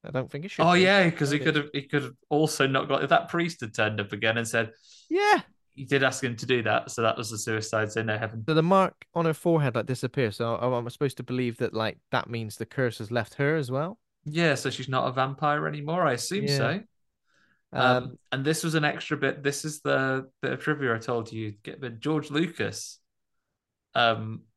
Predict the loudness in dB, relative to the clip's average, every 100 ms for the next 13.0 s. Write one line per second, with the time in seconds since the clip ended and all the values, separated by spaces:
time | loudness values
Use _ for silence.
0 | _ -8 0 2 2 0 0 -2 -4 -6
1 | -10 -8 -8 -8 -12 -10 -8 -8 -8 -4
2 | -4 -4 -8 _ _ _ _ _ _ _
3 | _ -10 -6 -6 -6 -6 -6 -6 -4 -4
4 | -4 -6 -6 -4 -4 -6 _ _ _ _
5 | _ _ _ _ -8 -4 2 2 2 0
6 | 0 0 2 4 2 0 -4 -2 0 2
7 | 0 -2 -8 2 4 6 4 2 0 0
8 | 6 6 6 2 _ -2 0 0 0 0
9 | 0 -2 -6 -2 0 0 0 0 0 -2
10 | -2 -4 -6 -20 _ -10 -6 -4 -2 -2
11 | -2 -2 -2 -4 -4 -4 -6 -4 -4 -2
12 | -2 -2 -12 -10 -4 -2 -2 -2 -2 -6